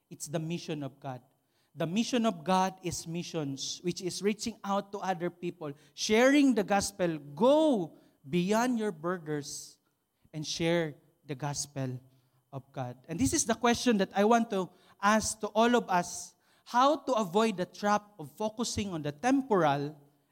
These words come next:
and not lose sight on the eternal. And in order for me to answer this question, ang gagawin ko po, kasi napakahirap talaga na tanong na ito eh,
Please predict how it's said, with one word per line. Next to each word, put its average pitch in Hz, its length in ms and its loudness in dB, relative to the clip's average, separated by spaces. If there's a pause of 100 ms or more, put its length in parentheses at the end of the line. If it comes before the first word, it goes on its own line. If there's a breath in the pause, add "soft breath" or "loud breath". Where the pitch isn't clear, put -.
(120)
and 170 140 0
not 175 260 0
lose 156 160 -2
sight 180 420 0 (720)
on 156 160 -4
the 147 80 -2
eternal. 131 640 -6 (1400)
And 190 160 -2
in 214 160 0
order 262 320 6
for 262 260 6
me 233 200 4
to - 180 -8
answer 226 400 2
this 190 240 -6
question, 156 720 -4 (400)
ang 196 80 -2
gagawin 240 560 4
ko 226 80 0
po, 175 480 0
kasi 220 240 -6 (560)
napakahirap 214 480 -2
talaga 226 240 0
na 220 80 0
tanong 214 320 0
na 214 80 -6
ito 208 240 -6
eh, 123 160 -6